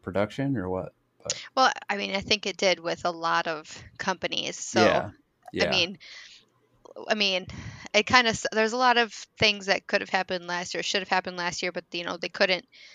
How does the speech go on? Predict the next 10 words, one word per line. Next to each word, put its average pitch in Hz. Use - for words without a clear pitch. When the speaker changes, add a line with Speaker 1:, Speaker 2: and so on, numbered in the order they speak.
Speaker 2:
do 202
anything 180
extravagant 180
or 165
big 185
because 180
of 165
the -
coronavirus. -
But, 170